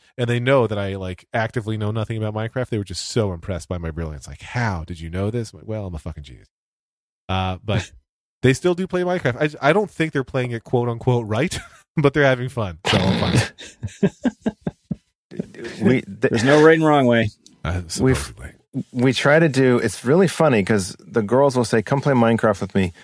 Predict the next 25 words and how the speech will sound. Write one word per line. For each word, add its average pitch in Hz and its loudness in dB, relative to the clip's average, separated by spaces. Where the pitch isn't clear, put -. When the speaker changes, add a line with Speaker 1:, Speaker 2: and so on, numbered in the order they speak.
Speaker 2:
on 107 4
the 95 4
P 101 0
S 92 0
four 165 2
so 110 0
we 98 2
can 95 -4
sit 110 0
in 104 -6
front 107 -2
of 92 -2
the 92 -6
television." 87 -2
And 101 0
I've, 113 -4
I've 117 0
been 120 0
playing 104 -2
a 101 -10
lot 98 -2
of 95 -10
Need 92 -6
for 85 -16
Speed. 87 -8